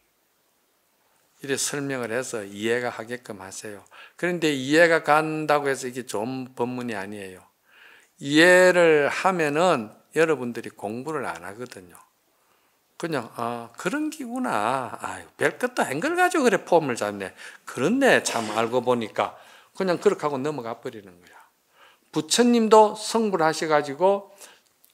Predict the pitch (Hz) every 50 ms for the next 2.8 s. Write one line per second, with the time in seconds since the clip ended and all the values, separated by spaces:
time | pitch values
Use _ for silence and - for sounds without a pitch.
0 | _ _ - 156 165 185 190 185 196 190 190 185 175 165 160 156 151 151 160 175
1 | 190 202 - - - - _ _ _ _ _ _ _ _ _ _ _ - - 185
2 | 185 175 151 143 131 - 135 120 - - 160 156 143 123 107